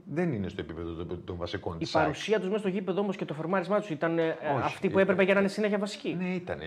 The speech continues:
Speaker 1: αυτή
Speaker 2: Του
Speaker 1: η
Speaker 2: Παλάσιος
Speaker 1: παίκτη
Speaker 2: ήταν
Speaker 1: του,
Speaker 2: συνέχεια
Speaker 1: του
Speaker 2: για να είναι
Speaker 1: Παναθηναϊκού.
Speaker 2: βασικός,
Speaker 1: Ε,
Speaker 2: πιστεύεις;
Speaker 1: ήταν, δεν είχαμε κανένα καλύτερο να βάλουμε, νομίζω.
Speaker 2: Το Μαντσίνη τον είχαμε βασικό,
Speaker 1: Ε, δεν
Speaker 2: δεν,
Speaker 1: ήταν
Speaker 2: δεν
Speaker 1: κάτι
Speaker 2: θα,
Speaker 1: κα-,
Speaker 2: δεν θα
Speaker 1: δεν είναι
Speaker 2: μπορούσαμε
Speaker 1: κάτι
Speaker 2: να
Speaker 1: καλύτερο
Speaker 2: βάλουμε.
Speaker 1: αυτή τη στιγμή ο Μαντσίνη από τον Παλάσιος, νομίζω. Δεν είναι κάτι, δηλαδή, που έχουν πολύ στη ζυγαριά, να σου πω, τη στα δύο, ότι είναι πάρα πολύ πιο μπροστά ο Μαντσίνη, έτσι, για μένα, έτσι.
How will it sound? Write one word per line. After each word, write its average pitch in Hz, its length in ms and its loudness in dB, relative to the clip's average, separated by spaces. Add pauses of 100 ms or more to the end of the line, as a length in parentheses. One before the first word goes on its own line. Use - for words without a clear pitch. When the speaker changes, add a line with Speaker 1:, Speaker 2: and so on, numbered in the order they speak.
(100)
Speaker 1:
αυτή 85 100 -2
Speaker 2:
Του 165 120 -2
Speaker 1:
η - 20 -2
Speaker 2:
Παλάσιος 185 280 8
Speaker 1:
παίκτη 190 100 -2
Speaker 2:
ήταν 208 140 4
Speaker 1:
του, 202 60 -2
Speaker 2:
συνέχεια 180 220 6
Speaker 1:
του - 20 0
Speaker 2:
για 175 80 4
να 170 60 6
είναι 170 140 2
Speaker 1:
Παναθηναϊκού. 131 200 0
Speaker 2:
βασικός, 214 100 4
Speaker 1:
Ε, - 20 2
Speaker 2:
πιστεύεις; 180 220 4
Speaker 1:
ήταν, 143 100 2
δεν 175 100 2
είχαμε 120 220 -2
κανένα 95 240 -4
καλύτερο 85 240 -4
να 82 80 -4
βάλουμε, 85 300 -6 (260)
νομίζω. 87 300 -8 (1400)
Speaker 2:
Το 147 100 -8
Μαντσίνη 170 360 2
τον 156 140 0
είχαμε 175 160 -2
βασικό, 220 400 0
Speaker 1:
Ε, 214 40 6
δεν 196 160 4
Speaker 2:
δεν, 202 100 4
Speaker 1:
ήταν 180 100 4
Speaker 2:
δεν - 120 0
Speaker 1:
κάτι 175 120 0
Speaker 2:
θα, 185 60 2
Speaker 1:
κα-, 190 100 2
Speaker 2:
δεν - 20 2
θα 180 60 2
Speaker 1:
δεν 147 160 2
είναι 180 80 6
Speaker 2:
μπορούσαμε 190 120 6
Speaker 1:
κάτι 190 80 4
Speaker 2:
να 196 60 4
Speaker 1:
καλύτερο 196 140 6
Speaker 2:
βάλουμε. 101 180 4
Speaker 1:
αυτή 95 140 -6
τη 95 60 -4
στιγμή 92 200 -8
ο 90 40 -6
Μαντσίνη 85 300 -6
από 80 120 -10
τον 80 100 -10
Παλάσιος, 82 420 -4
νομίζω. 82 280 -8
Δεν 104 100 -4
είναι 113 100 -6
κάτι, 82 220 -8
δηλαδή, 80 260 -6
που 87 100 -8 (140)
έχουν 80 300 -10
πολύ 85 160 -8
στη - 140 -16
ζυγαριά, 87 380 -6
να 87 60 -6
σου 85 80 -10
πω, 87 100 -8
τη 82 100 -10
στα 82 160 -4
δύο, 90 120 -4
ότι 82 100 -8
είναι 87 160 -8
πάρα 87 200 -2
πολύ 87 140 -6
πιο 82 100 -8
μπροστά 82 220 -10
ο 82 40 -6
Μαντσίνη, 78 380 -10
έτσι, 82 180 -10
για 87 140 -4
μένα, 90 200 -6
έτσι. 82 220 -12